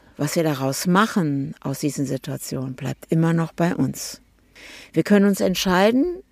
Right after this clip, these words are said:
ein tiefes Loch zu fallen. Wir können uns entscheiden, uns in diesem tiefen Loch mit Selbstmitleid zu suhlen. Wir können uns entscheiden dafür, dass alle anderen dran schuld sind, wie unser Leben gerade verläuft. Wir können aber auch entscheiden,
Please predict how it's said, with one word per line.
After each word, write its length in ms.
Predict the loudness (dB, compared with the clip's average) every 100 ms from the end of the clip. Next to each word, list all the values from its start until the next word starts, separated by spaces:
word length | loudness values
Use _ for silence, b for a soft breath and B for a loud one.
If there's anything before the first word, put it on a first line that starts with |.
| _ _ _ -4
ein 100 | -2
tiefes 340 | -2 -2 -2
Loch 200 | -4 -4
zu 160 | -10 -8
fallen. 460 | -8 -6 -8 -10 _ B B B B
Wir 100 | 0
können 240 | 4 6 6
uns 260 | 2 -2
entscheiden, 920 | -4 -4 -2 0 2 2 2 0 0 -4 _
uns 220 | -4 -4
in 80 | -2
diesem 280 | -4 -4 -8
tiefen 760 | -2 0 0 -2 -2 0 0 0
Loch 540 | 2 2 2 -4 -12
mit 180 | -8 -4
Selbstmitleid 760 | 2 2 2 -6 -6 -2 -2 -2
zu 160 | -4 -2
suhlen. 560 | 2 4 4 2 -2 _ B B B B B B B B
Wir 120 | 2
können 280 | 6 6 6
uns 200 | 4 2
entscheiden 500 | 0 0 -2 0 2
dafür, 340 | 2 2 2
dass 180 | 0 0
alle 200 | 0 -2
anderen 280 | 0 0 -2
dran 220 | -2 -4
schuld 280 | -2 -2 -2
sind, 280 | -2 -2 -2
wie 80 | -2
unser 240 | -2 -2
Leben 300 | 0 0 -2
gerade 540 | -4 -4 -4 -4 -6 -10 _ _
verläuft. 720 | -2 2 2 0 -4 -10 -20 _ _ _
Wir 60 | -8
können 300 | -2 2 2
aber 380 | 4 4 2 0
auch 100 | 2
entscheiden, 920 | 0 0 0 0 0 2 0 0